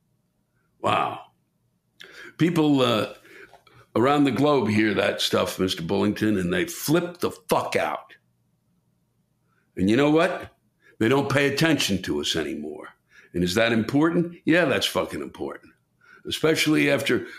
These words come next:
what just happened in, uh, Afghanistan. All right?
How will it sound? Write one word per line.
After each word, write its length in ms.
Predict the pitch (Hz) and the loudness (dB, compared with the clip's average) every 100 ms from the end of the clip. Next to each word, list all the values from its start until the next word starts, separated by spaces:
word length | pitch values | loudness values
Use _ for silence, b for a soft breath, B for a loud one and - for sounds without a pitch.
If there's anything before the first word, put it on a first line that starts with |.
| - | -2
what 200 | 127 143 | 0 2
just 240 | 143 131 | 2 2
happened 460 | 147 151 143 139 135 | 2 0 2 2 4
in, 360 | 127 127 131 123 | 2 2 2 2
uh, 200 | 127 143 | 0 0
Afghanistan. 920 | 131 - 165 139 104 - 82 80 80 _ _ _ _ _ _ _ _ _ _ - | -2 0 2 2 0 -2 -4 -4 -8 _ _ _ _ _ _ _ _ _ _ -2
All 80 | 101 | 2
right? 420 | 120 147 170 | 2 2 0